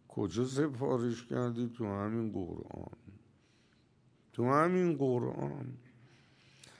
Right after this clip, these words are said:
که حالا بعد از این که ابی عبدالله به دنیا اومده و بعد سیر عمرش رو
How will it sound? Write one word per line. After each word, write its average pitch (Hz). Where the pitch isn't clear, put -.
که -
حالا 127
بعد 151
از 117
این 135
که 143
ابی 110
عبدالله 101
به 123
دنیا 95
اومده 95
و 87
بعد 117
سیر 127
عمرش 131
رو 90